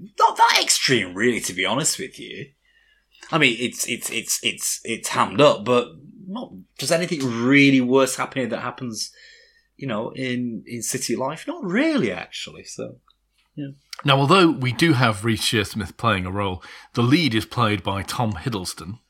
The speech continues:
Speaker 2: He's playing Doctor Robert Lang. Lang.
Speaker 1: Lang.
Speaker 2: I don't know
Speaker 1: Lang.
Speaker 2: how you
Speaker 1: I think it's
Speaker 2: pronounce
Speaker 1: Lang. Yeah.
Speaker 2: Lang. Lang.
Speaker 1: Who is Tom Hiddleston?
Speaker 2: Apparently,
Speaker 1: Is he famous?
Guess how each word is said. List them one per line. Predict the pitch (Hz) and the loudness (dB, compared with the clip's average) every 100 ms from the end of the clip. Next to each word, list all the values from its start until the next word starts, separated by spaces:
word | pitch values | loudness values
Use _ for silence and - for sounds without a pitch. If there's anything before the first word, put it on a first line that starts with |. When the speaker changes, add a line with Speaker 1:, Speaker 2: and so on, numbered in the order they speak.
| _ | _
Speaker 2:
He's | - 139 - | -8 -6 -6
playing | - - 123 113 110 120 | -6 -2 2 2 0 -2
Doctor | 131 139 123 127 107 | -6 -8 -4 -4 -4
Robert | 107 123 123 - - | -4 -6 -6 -8 -10
Lang. | 98 110 98 80 104 117 | -6 -6 -6 -8 -10 2
Lang. | 131 120 82 104 117 - 101 | 4 4 0 -4 -4 -6 -8
Speaker 1:
Lang. | 101 113 95 87 90 | -4 -2 -2 -6 -4
Speaker 2:
I | 101 | -2
don't | 104 | -2
know | 95 | -2
Speaker 1:
Lang. | |
Speaker 2:
how | 92 | -4
you | |
Speaker 1:
I | 113 | 0
think | 147 | 0
it's | 92 | 0
Speaker 2:
pronounce | 87 85 85 | -4 -4 -6
Speaker 1:
Lang. | 87 - - | -10 -10 -10
Yeah. | 85 85 - _ _ _ _ - | -10 -12 -16 _ _ _ _ -14
Speaker 2:
Lang. | 95 95 90 85 85 80 _ - | -8 -6 -6 -10 -16 -16 _ -10
Lang. | 95 90 87 87 _ _ - - - - - - - - | -8 -8 -12 -16 _ _ -20 -20 -20 -20 -20 -20 -18 -4
Speaker 1:
Who | 240 | -2
is | 269 | 0
Tom | - 185 | 0 0
Hiddleston? | - - | 0 -2
Speaker 2:
Apparently, | - 277 277 | 2 4 4
Speaker 1:
Is | - | 4
he | |
famous? | 196 131 - | 2 0 -2